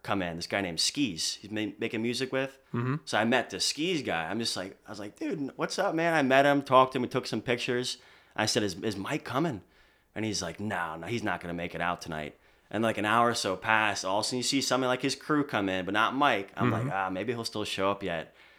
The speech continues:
Speaker 1: And then lo and behold, you see this taller guy. He's pretty tall with his hood on, which is common for
Speaker 2: Okay.
Speaker 1: celebrities to
Speaker 2: Yeah.
Speaker 1: just keep the privacy. He came in. I'm just like, "Man, as much as I wanna go talk to him, I just don't wanna be that guy." So, but we're on, like, the second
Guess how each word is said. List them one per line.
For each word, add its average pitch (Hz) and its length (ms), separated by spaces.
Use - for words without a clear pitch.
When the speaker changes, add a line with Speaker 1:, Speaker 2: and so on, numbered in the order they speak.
Speaker 1:
And 104 120
then 104 140
lo 107 160
and 123 80
behold, 123 340
you 110 60
see - 100
this 101 140
taller 117 360
guy. 123 360
He's 98 100
pretty 113 260
tall 113 280
with 90 100
his 90 140
hood 147 140
on, 85 220
which 104 160
is 127 80
common 101 420
for 107 100
Speaker 2:
Okay. - 80
Speaker 1:
celebrities 90 440
to 92 60
Speaker 2:
Yeah. 120 120
Speaker 1:
just - 200
keep 117 180
the 127 60
privacy. 95 640
He - 140
came 143 360
in. 127 280
I'm 113 180
just 107 180
like, 95 120
"Man, 104 280
as 104 120
much 120 160
as 110 80
I 101 40
wanna 101 200
go 95 120
talk 95 340
to - 40
him, 85 60
I 87 60
just 85 120
don't 92 140
wanna 90 120
be 92 100
that 82 180
guy." 90 320
So, 135 140
but 104 180
we're 135 360
on, 120 260
like, 107 220
the 104 100
second 104 560